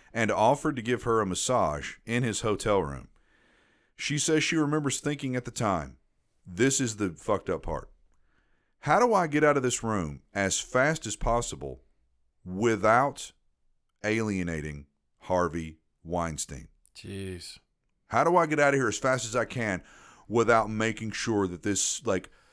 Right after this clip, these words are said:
Speaker 1: crazy sexual fuck doesn't ruin my career?"
Speaker 2: Right, and I, I think that's what was so hard for all of them, and why, like, why you had some that felt almost like they had to do it because,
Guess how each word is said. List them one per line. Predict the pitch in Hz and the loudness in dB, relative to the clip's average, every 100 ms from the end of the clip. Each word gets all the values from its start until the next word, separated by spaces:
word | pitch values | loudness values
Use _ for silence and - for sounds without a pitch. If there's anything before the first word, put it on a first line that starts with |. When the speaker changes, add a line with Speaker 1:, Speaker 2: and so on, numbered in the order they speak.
| _ - | _ -14
Speaker 1:
crazy | - 127 120 120 113 110 | -6 4 4 4 0 -4
sexual | 101 - - 117 107 117 101 95 | -2 -2 0 0 0 -2 -2 -2
fuck | - - 110 85 - - _ _ _ _ _ - | -6 0 2 2 -2 -20 _ _ _ _ _ -8
doesn't | 95 101 95 95 85 | 2 2 2 -2 -2
ruin | 92 90 90 | 0 0 0
my | 82 80 | -2 -4
career?" | 82 73 64 - | -6 -8 -8 -12
Speaker 2:
Right, | 107 143 131 | -4 -2 -2
and | 120 | -2
I, | 131 127 | -2 -2
I | |
think | 131 147 | -4 -4
that's | 139 117 | -4 -2
what | 135 117 | -2 -2
was | 117 | -2
so | - 110 | -2 -2
hard | - 117 123 | 0 0 0
for | - - | -4 -8
all | - 127 165 | -4 -2 -2
of | 110 90 | -4 -8
them, | 90 92 | -10 -12
and | - 101 | -10 -8
why, | 101 107 98 - | -6 -6 -8 -12
like, | 101 101 - - _ _ _ - | -10 -10 -10 -20 _ _ _ -6
why | 104 110 | -2 -2
you | 113 113 | -2 -4
had | 117 107 | -4 -4
some | - 117 107 107 | -4 -4 -4 -6
that | 104 101 | -8 -8
felt | - - 110 - | -10 -4 -4 -4
almost | 110 117 - | -6 -6 -4
like | 110 - | -8 -6
they | 110 | -10
had | 95 110 123 135 | -6 -2 -2 -2
to | - | -8
do | 107 110 151 | -8 -6 -2
it | 151 92 | -2 -4
because, | 101 - 104 101 | -10 -8 -6 -8